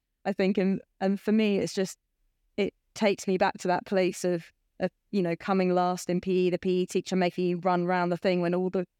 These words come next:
rest of the class is finished. It's torturous, that scene in the book. It's really torturous, but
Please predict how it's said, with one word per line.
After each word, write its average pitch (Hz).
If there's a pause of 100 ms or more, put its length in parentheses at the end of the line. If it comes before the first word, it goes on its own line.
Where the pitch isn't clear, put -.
(120)
rest 185
of 160
the 170
class 180
is 170
finished. 175 (300)
It's 220
torturous, 226
that -
scene 180
in 170
the 175
book. 180 (680)
It's -
really 190
torturous, 170
but 190